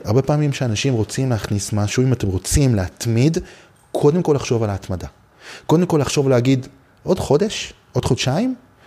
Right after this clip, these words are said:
איך הלוז שלי ייראה? מה, אני חי בסרט? הרי עוד חודש אני צריך להגיש תקציב, אני צריך להכין מצגת, מה יקרה אז?" והרבה פעמים מה שאני ממליץ למנהלים, ואני עושה איתם תהליך, זה,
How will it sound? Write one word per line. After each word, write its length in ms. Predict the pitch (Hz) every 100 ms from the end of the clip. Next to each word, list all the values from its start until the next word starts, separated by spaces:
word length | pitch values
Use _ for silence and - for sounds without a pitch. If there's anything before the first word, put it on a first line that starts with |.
| -
איך 140 | 226 -
הלוז 180 | 143 104
שלי 220 | 98 90
ייראה? 220 | 92 90 113 _ _ _ _ _ -
מה, 60 |
אני 80 | 143
חי 160 | - 113
בסרט? 640 | 98 - - 170 208 - - -
הרי 160 | 120
עוד 300 | 123 160 156 - - -
חודש 360 | - 165 160 156
אני 80 |
צריך 240 | 143 151 156
להגיש 260 | 117 139
תקציב, 520 | - 127 - - 196 220
אני 140 | 135
צריך 220 | - -
להכין 280 | 107 - 123
מצגת, 640 | 113 - 139 156 233 - - - -
מה 100 | 185
יקרה 220 | 277 - 107
אז?" 360 | 98 107 - - _ _ - - - -
והרבה 220 | 104 190
פעמים 340 | - 214 214
מה 80 | 190
שאני 220 | 180 170
ממליץ 360 | 143 127 143 -
למנהלים, 400 | 139 120 139 147
ואני 120 | 104
עושה 200 | 98 -
איתם 200 | 127 123
תהליך, 480 | 110 120 165 233 -
זה, 160 | 110